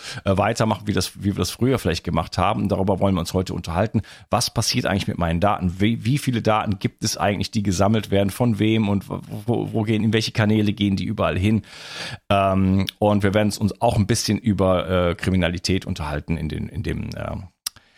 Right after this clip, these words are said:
Zusammenhang. Ich bin beispielsweise letztes Jahr gehackt worden, meine Webseiten waren alle down und jetzt ist mein YouTube-Kanal gehackt worden, jetzt ist der auch gelöscht worden, deswegen, also das ist schon ein Thema, ähm, äh, andere kennen das vielleicht auch, dass uns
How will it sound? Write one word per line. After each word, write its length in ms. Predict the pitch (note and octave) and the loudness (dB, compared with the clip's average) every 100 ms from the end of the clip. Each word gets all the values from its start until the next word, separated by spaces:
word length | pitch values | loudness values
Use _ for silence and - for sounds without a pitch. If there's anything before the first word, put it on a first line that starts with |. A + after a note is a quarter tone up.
| _ - | _ -2
Zusammenhang. 600 | F#2 G2 G2+ F2+ G2 G#2 | 2 4 4 4 2 2
Ich 200 | G2 - | -2 -2
bin 140 | F2+ | 0
beispielsweise 720 | F2+ F2+ F#2 - F2 E2+ E2+ | 2 0 -2 0 0 0 0
letztes 260 | F#2+ G#2+ - | -2 -2 -2
Jahr 140 | G2+ | 0
gehackt 340 | F#2+ - - | 0 -4 -4
worden, 260 | G2+ G#2 G#2+ | 0 0 0
meine 220 | F#2 F2+ | 0 0
Webseiten 400 | F#2 - G2+ - | -2 0 -2 0
waren 160 | F#2+ F#2 | 0 0
alle 220 | F#2+ F#2 | 0 0
down 320 | F#2 F2 G2 | 2 2 0
und 420 | - F2+ F2 E2+ | -2 0 0 0
jetzt 240 | D#2 D#2+ - | -2 -4 -6
ist 140 | - | -8
mein 160 | D#2+ F#2+ | -4 -2
YouTube-Kanal 520 | B2+ B2 - A2 G2 | -2 -2 0 2 2
gehackt 300 | F#2+ F2+ - | 2 -2 0
worden, 240 | F2+ E2+ | 0 0
jetzt 160 | E2+ - | -2 -8
ist 160 | - - | -10 -8
der 80 | |
auch 140 | - - | -8 -4
gelöscht 340 | D#2+ B2+ - | 0 0 -2
worden, 220 | - G2 | -2 0
deswegen, 480 | F2+ - E2+ E2+ F2 - - - - | -2 -4 -2 0 -2 -4 -10 -6 0
also 180 | G2 | 0
das 140 | F#2+ - | 2 0
ist 220 | B2+ - | 0 2
schon 240 | B2 A#2 | 2 2
ein 160 | A2+ G#2+ | 2 0
Thema, 560 | A#2 A#2+ A2 G#2+ G2+ - | 2 2 4 4 2 2
ähm, 460 | G2+ G2 G2 G2 F#2+ - - - _ - | 2 4 4 2 0 -10 -20 -20 _ 0
äh, 300 | F#2 F2+ E2 - | 2 4 2 -2
andere 260 | G#2 A2 G2+ | 0 2 2
kennen 220 | A2 G#2+ | 0 0
das 120 | F#2+ | 0
vielleicht 300 | - F#2+ F#2+ | 2 0 0
auch, 80 | F#2+ | -2
dass 220 | G2+ - | -2 -2
uns 160 | A#2 | -4